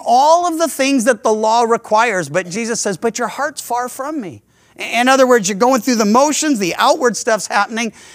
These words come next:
but the inward heart isn't really connecting.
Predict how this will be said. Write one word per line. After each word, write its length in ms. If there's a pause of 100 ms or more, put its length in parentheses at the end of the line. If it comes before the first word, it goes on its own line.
(140)
but 160
the 200
inward 480 (120)
heart 400
isn't 340
really 320
connecting. 880